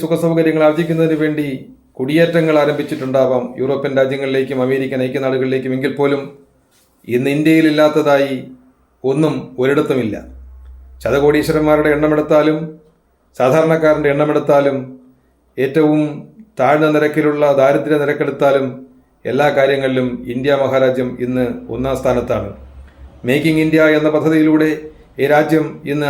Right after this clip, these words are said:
ആയുധ കയറ്റുമതി നടത്തുന്നു. ഈ രാജ്യം വാഹന കയറ്റുമതി നടത്തുന്നു. ഈ രാജ്യം കാർഷിക വിപ്ലവത്തിലൂടെ ആർജിച്ച നേട്ടം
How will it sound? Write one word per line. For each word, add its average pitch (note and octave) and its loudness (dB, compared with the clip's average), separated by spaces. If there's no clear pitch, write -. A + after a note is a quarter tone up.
ആയുധ D3 0
കയറ്റുമതി C#3 -2
നടത്തുന്നു. A#2+ -2
ഈ B2+ 0
രാജ്യം D#3 2
വാഹന D3+ 2
കയറ്റുമതി C#3+ -2
നടത്തുന്നു. A#2+ -2
ഈ A#2+ -4
രാജ്യം C#3+ 0
കാർഷിക D3+ 0
വിപ്ലവത്തിലൂടെ D#3 2
ആർജിച്ച D3+ -2
നേട്ടം D3+ 0